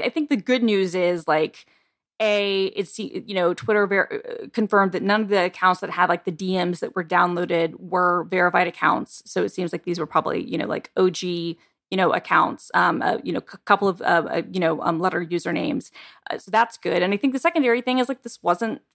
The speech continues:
by all accounts, this wasn't state action. This was, this was sloppy, and this was, um, a, a very, very bad day for everyone at Twitter. Hug ops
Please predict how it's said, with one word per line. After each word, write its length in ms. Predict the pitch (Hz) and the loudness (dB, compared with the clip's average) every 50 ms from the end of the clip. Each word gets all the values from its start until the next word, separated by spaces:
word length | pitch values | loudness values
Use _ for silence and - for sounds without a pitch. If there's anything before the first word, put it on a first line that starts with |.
| 185 _ | -18 _
by 160 | - 175 190 196 | -2 0 0 2
all 120 | 214 220 | 2 0
accounts, 380 | 214 220 - 240 240 226 - - | 0 -2 0 0 0 0 0 -6
this 160 | 202 190 - | -10 -6 -2
wasn't 320 | 190 185 190 214 - - | -2 -2 -2 -2 -4 -6
state 220 | - - 190 180 - | -4 -4 -2 2 4
action. 460 | 180 180 185 185 - - - - - | 4 4 4 2 -4 -8 -6 -6 -4
This 200 | 156 - - - | -6 -6 -6 -6
was, 260 | - - - - - _ - - _ - | -6 -6 -6 -8 -14 _ -18 -20 _ -14
this 80 | - - | -4 -2
was 140 | 185 175 - | -2 -2 0
sloppy, 460 | - - 220 220 220 220 - 202 190 | 2 4 6 6 4 2 2 0 0
and 80 | 180 | 2
this 160 | 170 165 - - | 0 -2 -2 -2
was, 360 | 175 - 170 165 160 - - _ - _ _ _ - | -2 -2 -2 -4 -8 -16 -20 _ -20 _ _ _ -4
um, 380 | - 175 170 151 147 - - - - _ - | 0 2 2 2 2 0 -4 -6 -8 _ 2
a, 80 | - | 4
a 500 | 180 165 - - - - - 180 185 - _ _ _ _ _ - 190 _ - | 4 4 2 0 -4 -2 0 0 0 -2 _ _ _ _ _ -20 -20 _ 0
very, 320 | - 196 190 196 202 202 190 | 0 2 2 4 2 0 0
very 280 | 170 190 180 180 160 - - | -2 -2 -2 -2 -4 -6 -2
bad 340 | - 175 170 165 170 175 170 | 0 2 4 4 2 0 0
day 240 | 156 180 175 170 175 | -2 -2 0 0 -2
for 140 | 170 - 175 | 0 0 0
everyone 320 | 175 - 175 165 170 - | 0 0 -2 -2 -4 -4
at 120 | - - _ | -6 -8 _
Twitter. 460 | - - - 320 233 185 165 165 156 | -8 0 2 4 4 4 4 2 2
Hug 280 | 165 - - 196 180 170 | 0 -2 -4 -2 2 4
ops 340 | 156 160 - - - - | 4 4 4 2 -6 -12